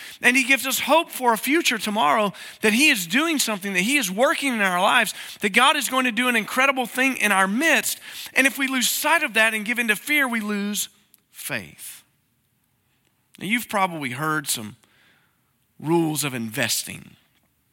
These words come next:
financial rules. Have you ever heard this one? You know, like, if you put your money in the stock market,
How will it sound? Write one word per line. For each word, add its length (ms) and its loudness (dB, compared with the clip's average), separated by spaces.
financial 600 -6
rules. 500 -16
Have 140 -4
you 40 2
ever 120 0
heard 160 -2
this 140 -8
one? 120 -8
You 80 -4
know, 60 -4
like, 140 -6
if 100 -12
you 100 -6
put 160 -8
your 100 -6
money 200 -4
in 80 -8
the 60 -8
stock 260 -6
market, 400 -10